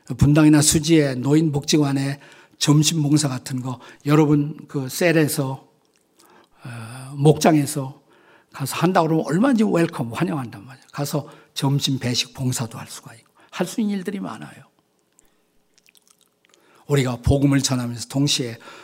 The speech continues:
우리 주변에 아직도 소외받고 아직도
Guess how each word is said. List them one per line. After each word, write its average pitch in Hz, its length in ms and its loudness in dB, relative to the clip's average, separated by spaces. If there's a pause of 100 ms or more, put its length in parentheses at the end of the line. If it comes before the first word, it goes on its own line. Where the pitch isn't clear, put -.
(120)
우리 151 180 4
주변에 135 460 -2
아직도 143 520 -4
소외받고 139 800 -2
아직도 143 760 -4